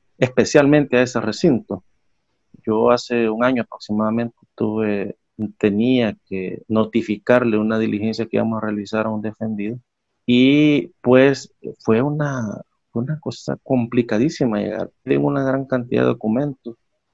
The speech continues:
por las situaciones propias que se han dado en esos recintos. Eh, a uno le piden copia del acuerdo de abogado, carnet de abogado, dui,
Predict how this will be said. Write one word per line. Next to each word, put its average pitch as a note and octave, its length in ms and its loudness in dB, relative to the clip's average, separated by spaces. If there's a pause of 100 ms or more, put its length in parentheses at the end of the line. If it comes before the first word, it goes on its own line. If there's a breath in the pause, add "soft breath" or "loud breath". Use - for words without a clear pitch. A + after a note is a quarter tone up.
por B2 100 4
las A2+ 140 4
situaciones C#3+ 460 2
propias E3+ 280 2
que B2 80 -2
se - 140 -8
han G#2+ 80 -2
dado D3+ 240 2
en - 100 -4
esos - 180 -10
recintos. G#2+ 540 -6 (640)
Eh, G2+ 340 -8
a F#2+ 80 -6
uno A2 220 -4
le A2+ 100 0
piden G#2+ 680 -2 (1120)
copia A#2+ 280 4
del G#2 140 4
acuerdo A2 340 0
de G#2 60 2
abogado, G#2+ 680 2
carnet G#2+ 280 -2
de G#2 60 -2
abogado, G#2+ 500 0
dui, G#2+ 680 0